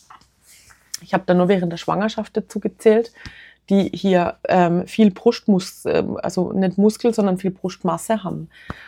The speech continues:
Und dann hat man das Gefühl, man braucht einen B H, der gut hebt. Und,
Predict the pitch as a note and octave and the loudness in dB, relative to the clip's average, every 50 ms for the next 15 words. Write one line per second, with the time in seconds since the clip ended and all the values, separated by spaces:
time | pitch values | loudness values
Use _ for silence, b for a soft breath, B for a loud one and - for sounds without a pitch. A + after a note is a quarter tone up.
0 | B B B B - G3 F3+ F3+ F#3 G3 F#3+ F#3+ F#3+ G3+ F#3+ - - - G#3+ G3+ | B B B B -2 0 2 2 2 2 0 0 -2 -2 -2 -4 -4 0 0 2
1 | G3 A3 G3 F#3 F#3 - A3 C4+ C4+ - - F3+ F3+ - E3+ F3+ F#3+ G3+ G#3+ G#3 | 2 2 -2 -2 0 2 2 2 2 0 -4 -6 -2 2 2 2 2 2 0 0
2 | F#3 F#3 E3+ E3 - F3+ F3 E3 - - F3+ E3 F3 F3 - _ _ - - - | 0 0 -2 -2 0 -2 -2 -2 -2 0 2 2 2 2 0 _ _ -20 -20 -20
3 | B B B B B B B B B B - - F3 F3 F3 F3 - - | B B B B B B B B B B 0 2 2 2 2 0 -4 -10